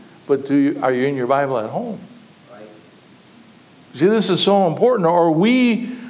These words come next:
Speaker 1: will not be doing this. We will, we'll be, we'll be showing our children and others a disdain towards God's word, abhorrence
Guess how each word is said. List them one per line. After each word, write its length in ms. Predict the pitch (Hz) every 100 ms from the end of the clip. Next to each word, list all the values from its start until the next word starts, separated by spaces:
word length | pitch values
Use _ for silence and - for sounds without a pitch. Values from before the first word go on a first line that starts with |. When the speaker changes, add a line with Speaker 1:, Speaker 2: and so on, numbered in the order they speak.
| -
Speaker 1:
will 140 | 160 170
not 260 | 202 226
be 100 | 190
doing 460 | 160 269 294 185 156
this. 560 | 135 107 - - - - - - - - - - - - -
We 140 | 202
will, 240 | 190 180 170
we'll 240 | 202 208
be, 500 | 170 175 147 - - - - - -
we'll 160 | 175 196
be 120 | 175
showing 800 | 175 - 247 294 233 180 180 -
our 160 | 165 170
children 460 | - 226 269 226
and 80 | 190
others 460 | 214 269 254 180 202
a 220 | 202 175
disdain 680 | 170 170 - 220 285 349 294
towards 400 | 214 190 156 127
God's 380 | 151 143 127 127
word, 180 | 131 - - - -
abhorrence 960 | 180 180 190 240 262 330 285 208 180